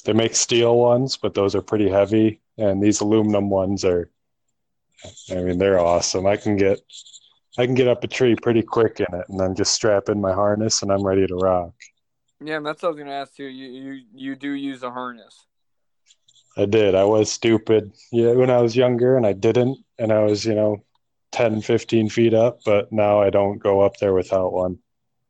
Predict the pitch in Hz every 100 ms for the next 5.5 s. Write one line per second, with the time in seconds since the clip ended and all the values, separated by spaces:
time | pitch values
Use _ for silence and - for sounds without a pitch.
0 | - 135 127 117 123 123 131 160 147 135
1 | 127 120 127 120 135 123 117 117 - 123
2 | 123 127 139 143 147 139 131 139 143 143
3 | 135 131 127 120 127 113 117 - 131 139
4 | 139 131 123 - 143 143 - 123 123 123
5 | 123 123 127 120